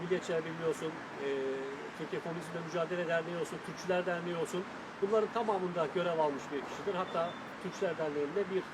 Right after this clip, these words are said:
süre genel başkanıdır. İşte arkadaşlar Necdet Sançar bu denli hayatı boyunca Türkçü yaşayıp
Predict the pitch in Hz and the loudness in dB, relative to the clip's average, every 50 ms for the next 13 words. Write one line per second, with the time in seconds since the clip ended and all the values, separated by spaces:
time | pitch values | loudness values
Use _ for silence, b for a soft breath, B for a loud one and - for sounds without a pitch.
0 | - - 156 175 196 185 180 170 170 160 147 135 120 - - 143 123 131 202 240 | -6 -2 -2 0 0 0 0 0 0 0 0 -2 -4 -2 -4 -4 4 6 6 6
1 | - - - - - - - - - - - - - - - - - - - - | 6 4 -4 -10 -10 -10 -10 -10 -10 -10 -10 -10 -10 -10 -10 -10 -10 -10 -10 -10
2 | - - - - - - 294 269 254 240 262 247 226 - - 233 220 226 247 254 | -10 -10 -10 -8 -2 0 0 2 2 0 2 2 2 2 2 0 2 2 0 2
3 | 247 247 226 - 226 202 - 208 220 220 - - - - - - - - 254 269 | 2 0 2 2 0 0 2 2 2 2 0 -4 -10 -12 -12 -12 -6 -2 -2 4
4 | 214 233 208 190 202 220 185 185 202 214 220 214 214 - 254 220 208 185 170 156 | 6 6 6 6 6 4 4 4 4 4 4 4 4 2 4 4 4 4 4 2
5 | 143 151 190 214 220 - - - 214 202 - - - 254 247 226 - - 226 247 | 0 0 0 0 0 -2 -2 -2 -2 -2 -2 -6 -2 0 0 0 2 2 2 2
6 | 262 | 2